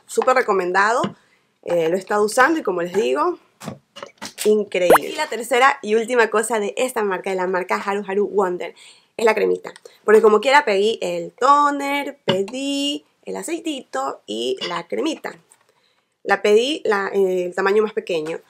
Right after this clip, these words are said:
aunque me ha gustado tanto que ya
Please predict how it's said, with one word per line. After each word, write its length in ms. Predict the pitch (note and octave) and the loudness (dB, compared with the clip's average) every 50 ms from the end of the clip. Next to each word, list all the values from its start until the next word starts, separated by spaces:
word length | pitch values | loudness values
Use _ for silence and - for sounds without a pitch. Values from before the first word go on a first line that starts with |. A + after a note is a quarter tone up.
| - - - - - - - | -20 -20 -20 -18 -16 -6 0
aunque 420 | - G3 G3+ G3 G3 G#3 G3+ F#3+ - | 4 4 4 4 4 2 -2 -2 -2
me 320 | F#3+ G3 G#3+ A3+ - - _ | -2 -2 -2 -2 -4 -6 _
ha 100 | - G#3 | -6 -6
gustado 480 | A#3+ C#4+ D4 - - B3+ B3+ C4 C4+ C4 | -6 -6 -6 -2 0 0 2 2 0 0
tanto 500 | - A3+ A3+ A#3+ C4 C4 - C#4+ D4 - | 2 2 2 2 2 0 -6 -8 -8 -4
que 240 | _ G#3+ F#3 F#3+ F#3 | _ -2 -2 -2 -4
ya 480 | F3+ F#3+ A3+ G#3 G#3+ A#3+ D#4+ F4 - | -2 2 4 4 4 4 2 -2 -10